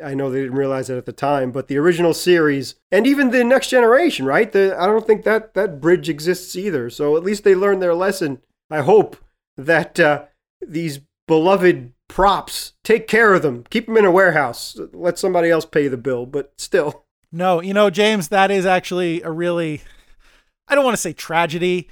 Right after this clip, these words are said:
Speaker 2: because, you know, especially in light of a lot of the things that have happened recently in Australia and elsewhere,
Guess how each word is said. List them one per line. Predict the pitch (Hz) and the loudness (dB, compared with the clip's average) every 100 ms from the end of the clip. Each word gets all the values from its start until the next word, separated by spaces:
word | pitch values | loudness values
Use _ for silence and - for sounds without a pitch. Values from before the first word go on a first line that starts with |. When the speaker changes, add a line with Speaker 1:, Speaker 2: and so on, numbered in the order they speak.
| _ _ _ | _ _ _
Speaker 2:
because, | 190 - 196 185 165 - - - _ | -12 -4 -2 -2 -2 -8 -12 -16 _
you | - | -16
know, | 156 151 | -10 -8
especially | 160 - 214 - 220 208 | -8 -4 -4 -4 -2 0
in | 190 | 0
light | 180 185 180 | 0 0 2
of | 175 | -2
a | 160 | -4
lot | 160 170 170 | -2 0 0
of | |
the | 165 | -4
things | - 190 175 | -4 -6 -4
that | 185 | -6
have | 170 | -4
happened | 175 170 170 147 | -2 -2 -2 -8
recently | 170 - 185 170 170 165 | -8 -8 -10 -8 -6 -6
in | 156 | -8
Australia | 143 - - 180 170 175 175 170 | -8 -10 -6 -4 -2 -2 -4 -4
and | 156 | -6
elsewhere, | 165 - 208 196 185 | -8 -8 -6 -4 -4